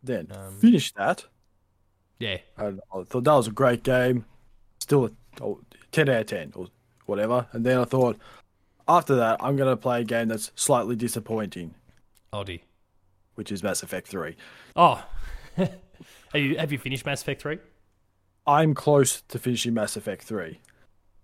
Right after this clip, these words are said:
Speaker 1: I'm sorta at the end of it. I've, what would you say? I'm hunting Cerberus now. That's how close I am, which is somewhere near the end of the game.
Speaker 2: So what about the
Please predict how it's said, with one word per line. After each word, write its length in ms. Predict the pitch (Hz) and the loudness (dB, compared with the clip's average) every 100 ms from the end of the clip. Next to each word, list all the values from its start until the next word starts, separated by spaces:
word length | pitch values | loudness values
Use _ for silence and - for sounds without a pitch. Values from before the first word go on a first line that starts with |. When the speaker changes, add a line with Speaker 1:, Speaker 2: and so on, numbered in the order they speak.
| _ | _
Speaker 1:
I'm 200 | 110 120 | -6 -4
sorta 340 | 117 - 156 151 | 0 4 6 6
at 160 | 127 | 4
the 160 | 135 123 | 0 -2
end 220 | 123 123 | -2 -2
of 100 | 113 | -2
it. 140 | 107 | -2
I've, 180 | 107 104 - _ _ _ _ _ _ _ _ _ 127 | -4 -6 -14 _ _ _ _ _ _ _ _ _ -18
what 300 | 117 127 139 | -6 -2 -2
would 140 | 131 | -2
you 60 | 127 | -2
say? 220 | 135 110 | 0 -2
I'm 120 | 104 | -2
hunting 340 | 143 156 151 | 0 2 2
Cerberus 520 | 131 135 131 113 101 101 | 0 2 2 0 -6 -8
now. 220 | 85 - | -10 -6
That's 460 | 110 104 - - - - _ _ - | -4 -4 -4 -6 -8 -16 _ _ -8
how 180 | 101 | -6
close 340 | - 101 98 - | -6 -6 -6 -6
I 160 | 85 | -8
am, 180 | 82 - | -8 -12
which 200 | 95 90 | -14 -10
is 240 | 101 90 - _ _ _ _ _ | -10 -10 -16 _ _ _ _ _
somewhere 420 | - 143 120 110 98 | -2 2 2 0 -2
near 160 | 104 | -4
the 160 | 98 95 | -4 -6
end 100 | 87 | -8
of 80 | 87 | -8
the 100 | 92 | -8
game. 380 | 92 85 78 - _ _ - | -6 -8 -10 -16 _ _ -10
Speaker 2:
So 160 | 170 | -6
what 140 | 170 202 | -4 -2
about 280 | 247 240 | -2 -2
the 380 | 208 185 170 139 | -2 0 -2 -4